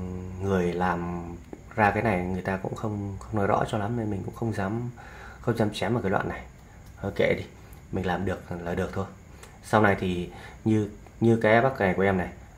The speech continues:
sau khi em làm xong cái phần mềm này ok rồi ấy, thì em sẽ đổi cái mật khẩu, đổi cái mật khẩu iCloud.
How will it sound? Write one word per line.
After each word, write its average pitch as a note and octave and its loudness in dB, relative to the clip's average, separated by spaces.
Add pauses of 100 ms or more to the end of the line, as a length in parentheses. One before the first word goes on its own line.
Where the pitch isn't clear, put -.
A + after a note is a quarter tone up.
(180)
sau - 0
khi A2+ 2
em G2+ 2
làm F#2 0
xong G2+ 0
cái G#2 -2
phần G2+ 0
mềm F2 0
này D#2+ -4
ok - -10
rồi F2+ -2
ấy, - -8 (540)
thì - -4
em F2+ 0
sẽ G#2 -2 (880)
đổi - 2
cái G#2+ 2
mật - 2
khẩu, F2+ 0 (540)
đổi F2+ 2
cái G2 -4
mật A2+ 2
khẩu F2+ 0
iCloud. F#2 0